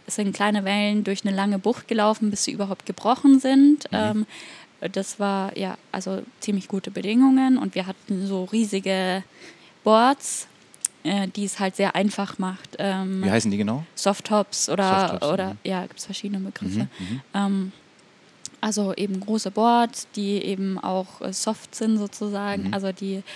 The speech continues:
Speaker 1: ähm, so Plastikfinnen haben und so, wo man sich halt sch-, äh,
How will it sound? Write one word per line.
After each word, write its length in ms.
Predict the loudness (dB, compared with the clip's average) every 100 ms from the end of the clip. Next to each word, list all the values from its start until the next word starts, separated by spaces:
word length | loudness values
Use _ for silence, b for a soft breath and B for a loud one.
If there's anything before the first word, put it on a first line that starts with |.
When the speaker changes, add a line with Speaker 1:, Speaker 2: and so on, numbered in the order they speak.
| B -10 -4
Speaker 1:
ähm, 720 | -2 -2 -4 -6 -6 -8 -8
so 560 | -6 -6 -6 -6 -8 -8 -14 -4
Plastikfinnen 720 | -4 -2 -8 -2 2 2 2
haben 260 | -2 -2 -4
und 160 | -4
so, 200 | -4 -4
wo 80 | -4
man 140 | -6
sich 140 | -8 -14
halt 100 | -16 -16 -14
sch-, 100 | -14 -4
äh, 380 | -2 0 -2 -6